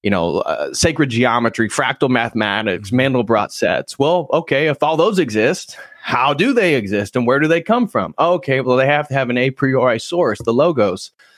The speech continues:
Speaker 1: So then it was like, oh, logos theology, that gives the basis for archetypes. I mean, anybody who's read Plato knows that he's talking about the ideal forms all existing in the logos. Those are archetypes. They don't care if you're talking about Jung, you know, back,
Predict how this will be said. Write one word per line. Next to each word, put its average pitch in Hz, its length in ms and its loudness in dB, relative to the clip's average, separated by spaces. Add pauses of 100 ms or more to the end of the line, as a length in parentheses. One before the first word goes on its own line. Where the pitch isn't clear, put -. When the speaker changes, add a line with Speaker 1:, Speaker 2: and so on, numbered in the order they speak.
(140)
Speaker 1:
So 131 120 -2
then 135 120 2
it - 20 2
was 117 80 0
like, 117 200 2
oh, 165 240 2
logos 147 440 0
theology, 139 540 0 (260)
that 156 120 0
gives 143 260 -2
the 120 80 2
basis 156 500 0
for - 180 -2
archetypes. 107 540 0
I 127 40 2
mean, 131 140 2
anybody 160 320 2
who's 123 140 2
read 123 220 2
Plato 165 360 0
knows 113 220 2
that 113 120 0
he's 131 200 -2
talking 151 380 -2
about 113 240 0
the 117 100 2
ideal 117 340 2
forms 151 400 -2
all 131 200 2
existing 127 420 -2
in 127 80 2
the 117 80 4
logos. 127 440 0
Those 156 280 2
are 123 300 0
archetypes. 131 520 -2
They 110 80 0
don't 120 140 0
care 113 220 -2
if - 80 -12
you're 110 80 -4
talking 117 220 -2
about 110 180 0
Jung, 135 420 2
you 127 100 2
know, 120 200 2
back, 113 340 -2